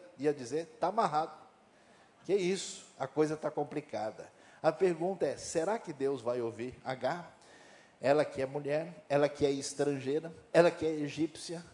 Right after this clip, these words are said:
ela que é escrava, ela que atrapalha a promessa divina,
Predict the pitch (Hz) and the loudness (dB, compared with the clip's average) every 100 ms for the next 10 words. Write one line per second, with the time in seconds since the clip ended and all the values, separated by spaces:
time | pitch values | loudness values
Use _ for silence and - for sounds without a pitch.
0 | - - 180 180 190 180 170 - - 175 | -12 -2 0 0 2 0 0 -6 -4 2
1 | 160 165 160 165 - - - - - 175 | 2 2 -4 -12 -16 -20 -20 -20 4 8
2 | 202 190 196 190 214 202 190 - - 202 | 8 6 0 0 2 2 0 -6 -2 2
3 | 220 226 233 214 196 190 180 185 165 156 | 4 2 4 4 4 0 0 2 4 4
4 | 156 170 185 180 - - - 190 180 - | 2 2 2 -2 -8 -10 -2 -2 -2 -8
5 | - 117 151 135 135 156 185 | -18 -2 -2 0 -4 -4 -4